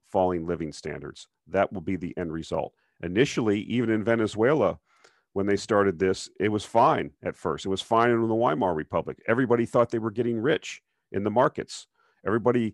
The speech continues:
everybody was s-, doing the same thing we're doing now. Everybody was speculating in the markets. Everybody was getting wealthy. They were cheering each other on about how wealthy they were getting. Doesn't it sound similar?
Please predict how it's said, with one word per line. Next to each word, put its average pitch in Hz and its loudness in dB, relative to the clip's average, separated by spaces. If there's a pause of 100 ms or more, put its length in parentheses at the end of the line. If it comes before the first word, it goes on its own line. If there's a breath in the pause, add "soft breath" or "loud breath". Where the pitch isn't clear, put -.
(160)
everybody 127 4
was 101 0
s-, - -12
doing 131 4
the 110 2
same 139 2
thing 147 0
we're 139 2
doing 135 2
now. 120 4
Everybody 123 2
was 123 -2
speculating 120 0
in 117 0
the 113 -2
markets. 110 0 (400 soft breath)
Everybody 120 2
was 113 0
getting 113 0
wealthy. 104 4 (220)
They 95 2
were 95 2
cheering 127 2
each 113 -4
other 107 4
on 101 4
about 87 2
how 104 2
wealthy 101 2
they 98 -2
were 95 -4
getting. 95 -4
Doesn't 131 -2
it 147 -4
sound 143 0
similar? 139 -2